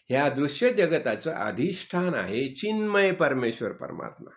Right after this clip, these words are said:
आणि सद्गुरु कृपेने आपल्याला ते कळलेलं आहे.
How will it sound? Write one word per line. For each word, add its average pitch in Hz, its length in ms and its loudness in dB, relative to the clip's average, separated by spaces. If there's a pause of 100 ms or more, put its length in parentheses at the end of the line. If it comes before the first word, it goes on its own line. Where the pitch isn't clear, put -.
(440)
आणि 165 180 6
सद्गुरु 165 520 4
कृपेने 131 460 0
आपल्याला 113 400 0
ते 156 120 -6
कळलेलं 98 520 -2
आहे. - 200 -16